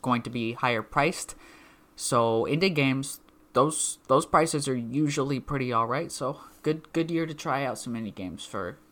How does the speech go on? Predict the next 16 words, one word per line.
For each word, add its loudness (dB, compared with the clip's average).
our -2
listeners -6
here. -4
Big 8
news 4
of 4
the 6
week, -2
P 2
S 2
Plus 0
games. -6
Maneater. 2
That's 6
a 6
game. 2